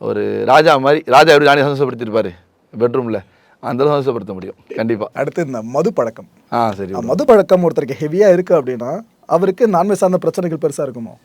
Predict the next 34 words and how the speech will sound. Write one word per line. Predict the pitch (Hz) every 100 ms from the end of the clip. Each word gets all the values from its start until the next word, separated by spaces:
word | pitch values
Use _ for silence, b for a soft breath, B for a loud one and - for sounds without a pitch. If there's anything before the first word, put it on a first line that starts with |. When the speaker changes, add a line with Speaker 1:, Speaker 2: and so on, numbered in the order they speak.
| -
Speaker 1:
கண்டிப்பா | 123 139 143
வரும் | 113 98
ப்ரோ. | 90 85 _ -
ஆசை | 139 190 165
இருக்கும் | 117 110 104
உடம்புல, | 104 110 104 110 139 _ _ _ -
உள்ளத்துல | 123 185 104 151
ஆசை | 135 -
இருக்கும். | 104 90 - _ b b b
ரெண்டு, | 131 165 170
ரெண்டு, | 143 165 180 165
ரெண்டு | 156 170
விதமான | 180 175 165
மக்களுக்கு | 143 135 160 147 175
ஆசை | 135 151 143
இருக்கும், | 123 147 151
உடம்பு | - 127 143
ஒத்துழைக்காது. | 110 107 98 90 87 b b b b b
ஒண்ணு | 127 156 165
சுகர் | 151 156 139
வந்தவங்களுக்கு, | 123 110 104 95 90 _ _ _
சுகர் | 135 127 135
வந்து | 120 120 131
அதிகமா | 120 123 127
மாத்திரை | 123 117 120 120
சாப்பிட்றவங்களுக்கு | 113 110 104 107 123
நரம்பு | 113 120 127
ரீதியாக | 117 117 117 131
பெரிய | 123 127 127
பலகீனம் | 117 131 131
ஏற்பட்டிருக்கும். | 113 - 95 95 135 - b b b b b
ஆனா | 160 185
ஆசை | 160 208 180
குறையாது. | 135 117 98